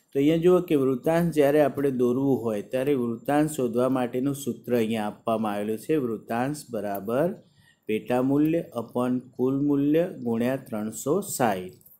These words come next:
બારમાની અંદર આવે છે આ, અગિયારમામાં નથી આવતું, પણ અત્યારથી આપણે શીખ્યા હોય તો આપણને બારમામાં કામ લાગી શકે.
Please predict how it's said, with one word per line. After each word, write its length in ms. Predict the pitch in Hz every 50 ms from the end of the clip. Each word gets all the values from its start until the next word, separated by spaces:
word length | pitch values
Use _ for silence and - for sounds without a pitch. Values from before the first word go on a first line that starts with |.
| _ _ _ _ _ _ _ _ _ _ _ _ _ -
બારમાની 560 | 131 131 131 131 139 147 151 151 156 151 143
અંદર 260 | 131 131 127 131 123
આવે 280 | 123 117 117 117 123 123
છે 200 | 123 - 143 139
આ, 160 | 156 196 240 - - - _ - _ _ _ _ _ _
અગિયારમામાં 640 | 127 117 107 113 120 117 117 120 123 123 127 131 127
નથી 340 | 123 127 120 - - 147 147
આવતું, 340 | 139 135 131 139 143 135 -
પણ 160 | 143 139 123
અત્યારથી 520 | 120 120 - - 147 143 143 143 - 151
આપણે 260 | 135 131 - 135 135
શીખ્યા 440 | 135 135 - 131 123 - 147 139 127
હોય 180 | 120 120 117 117
તો 160 | 117 131 127
આપણને 600 | 110 110 107 - 120 113 117 131 160 180 - - - _ _ _ _ _ -
બારમામાં 720 | 127 117 107 107 107 110 110 110 117 135 175 208 - -
કામ 300 | - - 113 113 110 110
લાગી 340 | 110 107 107 107 107 120 117
શકે. 400 | - - 123 120 120 165 190